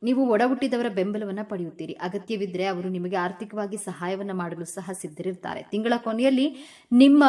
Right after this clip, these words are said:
ಕುಟುಂಬದೊಂದಿಗೆ ಪ್ರವಾಸಕ್ಕೆ ಹೋಗುವಿರಿ. ವೃತ್ತಿ ಜೀವನ.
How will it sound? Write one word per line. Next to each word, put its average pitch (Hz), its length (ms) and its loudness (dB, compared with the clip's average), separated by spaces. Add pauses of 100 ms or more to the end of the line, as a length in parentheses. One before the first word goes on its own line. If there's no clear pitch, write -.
(200)
ಕುಟುಂಬದೊಂದಿಗೆ 220 800 0
ಪ್ರವಾಸಕ್ಕೆ 180 600 -4
ಹೋಗುವಿರಿ. 170 840 -6 (640)
ವೃತ್ತಿ 269 280 2
ಜೀವನ. 247 340 0